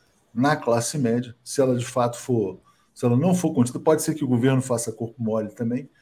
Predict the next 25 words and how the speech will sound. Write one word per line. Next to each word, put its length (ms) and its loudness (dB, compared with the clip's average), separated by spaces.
Então 160 -4
tá 120 0
aqui, 180 0
ó. 160 2
Ah, 640 0
então 180 -4
vamos 180 0
ver 120 0
como 160 -2
é 60 0
que 100 -10
vai 160 2
ser 200 -4
a 60 2
contenção 500 -4
disso, 180 -6
porque 140 -10
a 140 -2
gente 240 -2
pode 320 -4
ter 140 -2
o, 240 -4
de 120 0
novo, 440 2
né? 160 0